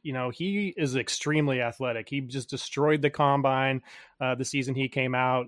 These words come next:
And, uh, you know, last year he just got kind of,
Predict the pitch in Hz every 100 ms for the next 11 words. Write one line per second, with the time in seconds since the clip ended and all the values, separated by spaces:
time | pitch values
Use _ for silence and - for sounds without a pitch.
0 | - 131 123 120 120 120 120 160 175 165
1 | 175 170 175 165 165 165 - 160 151 165
2 | 156 147 -